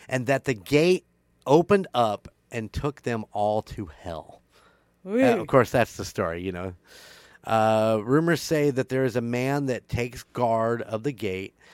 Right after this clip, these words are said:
Speaker 1: and will only appear if you have been under the bridge for th-, over thirty minutes.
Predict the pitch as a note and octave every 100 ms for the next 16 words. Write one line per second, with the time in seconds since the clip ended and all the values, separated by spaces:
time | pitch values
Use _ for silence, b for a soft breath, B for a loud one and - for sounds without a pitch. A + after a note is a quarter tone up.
0 | b - A2 A2 - B2+ D#3 F3+ F3+ -
1 | - D3 C3 B2 A#2+ - C3 C3+ G#2+ A#2+
2 | G2 B2 B2 - B2 D3 F3 D#3+ D#3+ A2
3 | B2 C3+ C3 A2 G2+ - A2+ F#2 - -
4 | - C3 A#2+ B2 A2+ A2 C3+ B2+ A2+ G#2+
5 | F2 - -